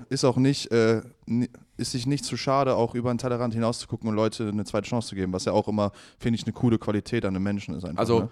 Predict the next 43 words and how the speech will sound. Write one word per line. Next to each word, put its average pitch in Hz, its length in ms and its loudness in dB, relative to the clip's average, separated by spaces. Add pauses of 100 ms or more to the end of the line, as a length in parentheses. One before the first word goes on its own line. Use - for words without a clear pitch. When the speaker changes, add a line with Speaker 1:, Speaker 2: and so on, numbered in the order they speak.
(100)
Speaker 2:
das, - 220 -2
äh, 117 220 -4
jetzt 127 420 -6
zum 123 120 -6
Beispiel 113 220 -2
habe 113 100 -4
ich - 80 -8
gar 113 100 0
nicht, 107 180 -4
gar 110 120 2
nicht 110 100 -2
so 101 120 -6
wahrgenommen, 123 340 2
aber 98 60 0
das - 80 -6
stimmt, 143 220 -4
auch - 200 -6
Kelce 139 400 0
und 104 260 -2
Hill 151 380 0
sind 120 180 -6
ja 113 80 0
nicht 117 160 -4
nur 104 80 -6
spielerisch, 127 400 -4
sondern 107 220 -6
auch - 180 -8
menschlich 117 460 -6
me-, 113 120 -6
Leute 101 300 0
gewesen, 104 320 -6
wo 107 120 -2
ja 104 80 2
viele 139 320 -2
gesagt 117 280 -2
haben, 110 140 -4
draften 117 400 0
wir 104 80 -2
nicht, 110 240 -6
gehen 123 140 -2
wir 117 60 -2
nicht 107 120 -4
dran, 117 260 -2